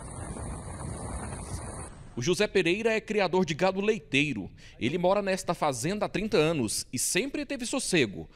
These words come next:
Mas de um tempo pra cá, a paz e a calmaria do campo acabaram.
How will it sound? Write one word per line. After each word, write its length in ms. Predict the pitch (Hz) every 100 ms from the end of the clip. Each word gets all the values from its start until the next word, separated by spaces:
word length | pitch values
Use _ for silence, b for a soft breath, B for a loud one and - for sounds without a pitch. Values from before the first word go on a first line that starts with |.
| b b
Mas 320 | 131 160 147
de 120 | 107
um 120 | 156 151
tempo 500 | 127 156 247 247 262
pra 160 | 247
cá, 340 | 226 175 165 180 b b
a 100 | 107
paz 600 | - 123 175 220 - -
e 100 | 123
a 60 | 117
calmaria 640 | - 185 226 208 165 160
do 100 | 131
campo 480 | - 202 165 104 80 - -
acabaram. 720 | 104 - 147 196 170 95 78